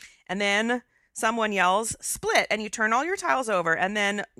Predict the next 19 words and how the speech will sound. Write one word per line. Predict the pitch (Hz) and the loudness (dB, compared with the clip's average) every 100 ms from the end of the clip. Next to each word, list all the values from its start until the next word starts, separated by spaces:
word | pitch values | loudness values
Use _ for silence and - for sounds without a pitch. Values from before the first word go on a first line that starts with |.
| - | -18
you | 208 | -16
work | 202 208 330 349 | -8 -4 -2 -2
'em-, | 269 - | -6 -10
you | 220 | -16
work, | 214 269 403 - - _ - | -6 -4 -4 -6 -18 _ -2
talk | - 392 | 0 2
amongst | 330 349 - | 0 0 -2
<laughs> | |
yourselves, | 349 - 180 147 - | -2 2 4 2 0
you | - | -2
work | 320 - - - - _ | -2 -2 -10 -16 -20 _
pr-, | - | -10
sp-, | - - - _ - | -8 -12 -20 _ 2
uh, | 214 | 2
separately | 208 320 311 277 - 175 175 - - - | 2 -2 -2 -4 -2 -4 -6 -14 -12 -6
in | 208 | -4
trying | - 240 277 | 2 2 2
to | 269 | -6
use | 220 214 | -12 -14